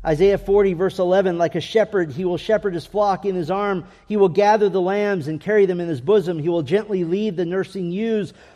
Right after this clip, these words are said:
Isaiah fifty-four seven, "For a brief moment I forsook you, but with great compassion I will gather you," plural.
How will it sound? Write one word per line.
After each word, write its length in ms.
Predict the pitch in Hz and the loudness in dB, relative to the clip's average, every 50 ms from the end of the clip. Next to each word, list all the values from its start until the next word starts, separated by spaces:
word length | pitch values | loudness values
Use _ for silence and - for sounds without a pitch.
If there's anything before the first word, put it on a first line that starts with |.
| _ - | _ -4
Isaiah 400 | - 208 214 196 165 220 226 208 | 2 4 4 4 6 6 4 4
fifty-four 560 | - - 233 226 - 214 202 151 196 208 208 | 4 2 -2 -4 -4 -6 -8 -2 0 0 0
seven, 380 | 175 - - 226 226 202 214 196 | 0 0 2 2 2 2 2 0
"For 160 | - 220 220 | 4 6 6
a 60 | 220 | 6
brief 400 | 185 151 214 254 311 311 285 - - | 6 4 0 0 0 0 -2 -2 0
moment 340 | 220 233 240 226 214 208 214 | 0 2 2 2 0 0 0
I 140 | 214 202 | 0 0
forsook 520 | - - 202 196 - - - 247 233 - - | 0 0 -2 -4 -4 -2 -4 -6 -4 -4 -4
you, 100 | 220 202 | -4 -2
but 160 | 170 202 202 | -2 -2 -2
with 160 | 190 190 - | -2 -4 0
great 260 | - 220 233 254 220 | 4 4 4 4 2
compassion 680 | - 214 202 - 170 208 226 226 214 - 208 208 175 - - - - - | -2 -10 -10 -6 -4 -2 -2 -2 -2 -4 -4 -6 -6 -6 -10 -14 -4 2
I 100 | 185 202 | 4 6
will 160 | 208 208 202 | 6 6 4
gather 500 | 165 - - 208 214 233 254 226 226 214 | 4 2 2 2 4 4 4 4 4 2
you," 300 | 185 165 175 170 151 143 | 2 0 0 0 0 -2
plural. 600 | - - 214 247 254 247 226 196 165 143 - | -2 0 0 2 2 4 2 2 0 -2 -6